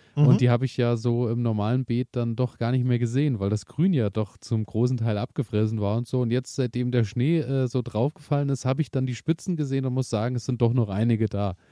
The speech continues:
Speaker 2: Sehe ich so,
Speaker 1: Das ist
Speaker 2: äh,
Speaker 1: schön.
Speaker 2: ansonsten gar nicht mehr so viel. Wenn das jetzt so, äh, ist schon ein bisschen Unkraut auch da, hier und da. Und dann hast du noch so, äh, durch die braune Erde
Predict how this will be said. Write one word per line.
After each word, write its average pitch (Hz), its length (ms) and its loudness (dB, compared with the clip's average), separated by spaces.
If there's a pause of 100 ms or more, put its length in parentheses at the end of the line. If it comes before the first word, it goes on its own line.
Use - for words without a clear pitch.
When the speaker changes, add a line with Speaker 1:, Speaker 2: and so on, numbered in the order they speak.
(120)
Speaker 2:
Sehe 135 260 4
ich 143 100 2
so, 120 180 2
Speaker 1:
Das 117 200 4
ist 117 80 2
Speaker 2:
äh, 117 40 4
Speaker 1:
schön. 117 200 4
Speaker 2:
ansonsten 117 540 -2
gar 110 160 0
nicht 131 140 2
mehr 127 180 0
so 123 160 -2
viel. 151 340 0 (320)
Wenn 123 140 0
das 131 160 0
jetzt 127 180 -4
so, 131 300 0
äh, 123 160 0
ist 120 140 -6
schon 127 160 2
ein - 20 -10
bisschen 123 260 0
Unkraut 123 480 -2
auch 117 180 -2
da, 120 260 0
hier 127 260 0
und 120 100 -4
da. 120 200 -2
Und 113 180 -2
dann 113 120 0
hast 127 180 0
du 120 40 -4
noch 120 140 -2
so, 117 300 0 (420)
äh, 123 260 6
durch 120 180 2
die 127 80 -2
braune 127 420 2
Erde 131 640 0